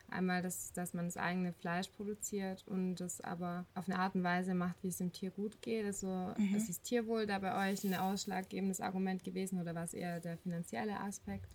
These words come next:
Speaker 2: Nee, also auf alle Fälle schon von Anfang an das mit dem Tierwohl, genau wie du sagst.
Speaker 1: Mhm.
Speaker 2: Und, ähm,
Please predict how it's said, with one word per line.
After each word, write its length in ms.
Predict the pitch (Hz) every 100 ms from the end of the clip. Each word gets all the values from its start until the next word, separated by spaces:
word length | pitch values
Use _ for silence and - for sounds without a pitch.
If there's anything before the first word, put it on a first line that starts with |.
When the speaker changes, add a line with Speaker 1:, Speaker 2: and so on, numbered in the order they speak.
| -
Speaker 2:
Nee, 200 | 202 185
also 240 | 196 196
auf 180 | 190 -
alle 180 | 220 226
Fälle 400 | - 208 208 202
schon 200 | - 202
von 160 | 202
Anfang 360 | 202 208 208 196
an 120 | 202
das 200 | 196 196
mit 80 | 208
dem 140 | 196 202
Tierwohl, 420 | 233 233 240 226
genau 260 | 202 196
wie 80 | 202
du 100 | 202
sagst. 460 | 196 196 220 262 - - -
Speaker 1:
Mhm. 340 | 208 202 208 202 - -
Speaker 2:
Und, 520 | 214 208 202 202 202
ähm, 320 | 190 185 185